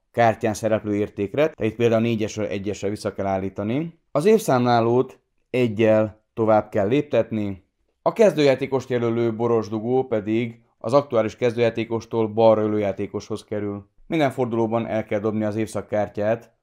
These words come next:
a kártya végrehajtása után. Ezt követően pedig új forduló kezdődik, a tervezés, az időjárás, az akciók, az évvégi teendők és az új forduló előkészítése fázisokkal.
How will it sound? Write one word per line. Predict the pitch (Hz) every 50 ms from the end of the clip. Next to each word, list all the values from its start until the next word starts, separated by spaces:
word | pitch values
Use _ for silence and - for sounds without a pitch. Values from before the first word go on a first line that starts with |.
| _ _ - 101
a | 101 98 98 _ _
kártya | _ 117 110 107 - - 104
végrehajtása | 104 110 107 107 107 104 101 - 101 98 - - 113
után. | 139 139 - 131 113 107 107 101 101 - _ _ _ _ _ _
Ezt | - 165 165 -
követően | 151 135 123 - 127 123 113
pedig | 120 113 107 107 95 139
új | 156 160
forduló | 156 - 139 127 113 123 120 113 110
kezdődik, | - 117 110 101 92 104 104 101 101 101 98 - - _ _
a | _ 101 -
tervezés, | - 160 160 156 135 131 117 110 110 107 104 104 - - _ _ _
az | - 98 98 -
időjárás, | 151 151 135 135 120 113 113 110 107 107 104 104 101 98 92 - -
az | - 110 110 - -
akciók, | 131 156 - - - - 120 110 107 104 104 98 - -
az | - 107 - -
évvégi | - 127 120 107 110 107 92 101 98
teendők | - - 135 127 117 113 107 107 104 101 104 - - - _ _ _
és | - - 196
az | 170 131 120
új | 123 - 127 120
forduló | 110 - - 110 107 107 110 107 104 -
előkészítése | - 104 104 98 - 104 98 104 98 101 104 95 - 98
fázisokkal. | - 101 98 95 98 95 - 107 95 - _ - 101 101 98 95 -